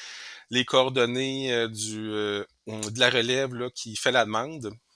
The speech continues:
Euh, c'est important de répondre à toutes les conditions. Euh, aussi, euh, au niveau de la formation reconnue, je vous invite à cliquer sur le lien ici. On va vous amener, euh, sur, euh, le formulaire de la financière agricole. Euh,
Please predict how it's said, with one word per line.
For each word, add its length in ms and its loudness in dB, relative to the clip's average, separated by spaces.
Euh, 640 0
c'est 160 -2
important 340 -2
de 80 -4
répondre 340 -4
à 80 -2
toutes 200 -6
les 100 -6
conditions. 800 -2
Euh, 280 0
aussi, 640 -2
euh, 280 0
au 120 -4
niveau 180 -10
de 40 -8
la 80 4
formation 480 0
reconnue, 420 -4
je 100 -8
vous 60 -4
invite 220 -6
à 60 -2
cliquer 240 -12
sur 180 -6
le 80 0
lien 220 -8
ici. 360 0
On 160 0
va 140 0
vous 200 -2
amener, 460 2
euh, 100 0
sur, 520 -2
euh, 500 0
le 140 -2
formulaire 380 -2
de 40 -2
la 60 0
financière 440 -2
agricole. 600 -4
Euh, 560 0